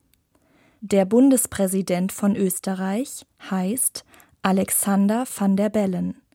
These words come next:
Er muss jetzt überlegen,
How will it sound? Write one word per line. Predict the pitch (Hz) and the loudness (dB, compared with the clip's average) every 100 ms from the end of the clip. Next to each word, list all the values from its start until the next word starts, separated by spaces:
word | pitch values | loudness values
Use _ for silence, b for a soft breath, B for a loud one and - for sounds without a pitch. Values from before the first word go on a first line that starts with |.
| _ _ b b b b b _ | _ _ b b b b b _
Er | 202 202 | 2 4
muss | 220 254 - | 4 4 0
jetzt | 214 202 - | -2 -2 -4
überlegen, | 208 185 185 208 233 196 185 240 | -4 -2 0 0 0 0 -2 -2